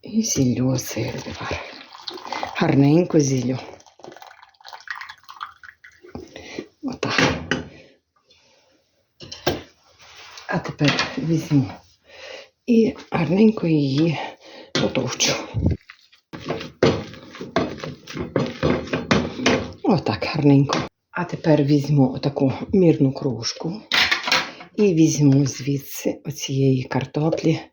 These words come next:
Отак одну повну з верхом ложку, можна ще так, дві ложки. І тепер сюди я буду робити на п'ятсот мілілітрів. Я долью з його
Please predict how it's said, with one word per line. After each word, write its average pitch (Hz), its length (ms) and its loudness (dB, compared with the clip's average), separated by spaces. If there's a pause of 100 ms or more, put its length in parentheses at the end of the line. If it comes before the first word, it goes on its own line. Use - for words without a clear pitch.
(640)
Отак 143 420 2
одну 170 320 0
повну 190 560 4
з 156 100 -8
верхом 147 480 2 (800)
ложку, 170 460 0 (280)
можна 127 240 2
ще 160 460 0
так, - 260 -6 (260)
дві 160 380 2
ложки. - 480 0 (2250)
І 185 180 4
тепер 135 420 0
сюди 147 760 2
я 160 240 -2
буду 165 220 0
робити 147 400 2
на 135 140 4
п'ятсот - 540 -2
мілілітрів. 139 840 4
Я 180 220 2
долью 151 500 4 (160)
з - 120 -6
його 139 380 2